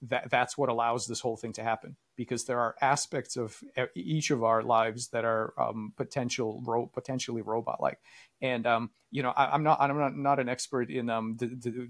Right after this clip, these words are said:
the, you know, ergonomics of appliance design or anything like that, but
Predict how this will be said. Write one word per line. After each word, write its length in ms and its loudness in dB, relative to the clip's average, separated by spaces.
the, 80 -6
you 140 -4
know, 180 -6
ergonomics 680 2
of 80 -2
appliance 480 -2
design 360 -4
or 80 -4
anything 300 -8
like 140 -10
that, 200 4
but 200 0